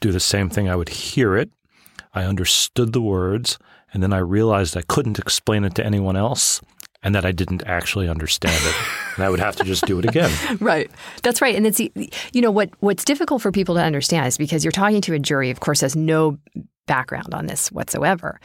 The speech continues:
Speaker 2: There's no way that they could possibly understand the complexity. But if you, as the prosecutor, don't understand the complexity,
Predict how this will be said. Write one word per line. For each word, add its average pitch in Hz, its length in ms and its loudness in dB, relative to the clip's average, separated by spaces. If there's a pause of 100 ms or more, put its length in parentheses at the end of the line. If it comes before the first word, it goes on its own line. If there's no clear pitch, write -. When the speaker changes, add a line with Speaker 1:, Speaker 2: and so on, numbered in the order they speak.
(420)
Speaker 2:
There's 208 260 0
no 214 180 4
way 160 520 2
that 143 180 -4
they 156 140 -2
could 160 180 -4
possibly 143 1040 -2
understand 143 560 0
the 135 60 -2
complexity. - 800 -6 (420)
But 185 140 4
if 170 160 2
you, 247 640 4 (240)
as 156 180 2
the 151 100 -2
prosecutor, 190 920 0 (180)
don't 165 300 2
understand 143 500 0
the 143 80 -4
complexity, 170 720 -2